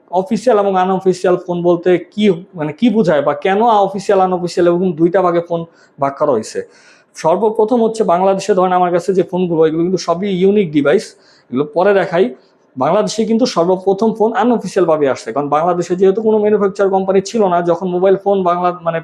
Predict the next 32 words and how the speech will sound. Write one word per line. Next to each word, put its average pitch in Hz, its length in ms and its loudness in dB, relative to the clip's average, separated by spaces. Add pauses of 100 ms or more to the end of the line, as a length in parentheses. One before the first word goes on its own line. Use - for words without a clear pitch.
পৃথিবীতে 214 420 -2
আসে, 165 400 -4 (380)
তখন 180 260 -4
কিন্তু 185 260 2
বাংলাদেশে 170 500 0
কোনো 170 240 -4
ফোন 185 140 -2
উৎপাদন 175 540 -2 (140)
করতো 202 300 0
না, 98 160 -8 (540)
এখনও 185 340 0
কিন্তু 240 400 2
সঠিকভাবে 190 500 0
উৎপাদন 196 340 0
করে 180 240 0
না। 98 140 -6 (280)
এগুলো 175 240 -2
বিষয় 190 240 -2
নিয়ে 196 100 0
পরে 190 160 2
আলা-, 190 140 2
আলাপ 175 260 0
করব। 190 320 2 (420)
তো 190 220 -2 (140)
আনঅফিসিয়াল 226 520 2
ভাবে 220 240 2
কিন্তু 247 300 0
আনঅফিসিয়াল 208 580 2
ব্যবসায়ীরাই 185 440 2
কিন্তু 208 320 -2
ফা-, 165 340 -2
ফোন 175 160 -2